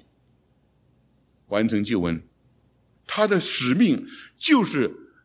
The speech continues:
要为我们成全救恩在十字架上面。所以这个给跟差同时发生，而这两件事情，给的是我们得着的，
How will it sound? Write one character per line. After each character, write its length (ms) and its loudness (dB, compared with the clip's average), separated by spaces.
要 380 2
为 180 4
我 160 4
们 140 -2
成 200 -2
全 380 -2
救 200 0
恩 140 0
在 140 0
十 160 -6
字 140 -2
架 160 -2
上 160 -10
面。 180 -14
所 160 -2
以 100 4
这 200 0
个 480 -4
给 320 4
跟 200 -2
差 280 0
同 180 0
时 140 0
发 160 0
生， 280 -6
而 100 2
这 160 2
两 180 4
件 200 2
事 120 2
情， 340 0
给 280 4
的 260 2
是 140 -2
我 180 2
们 380 -2
得 200 0
着 120 -2
的， 200 -10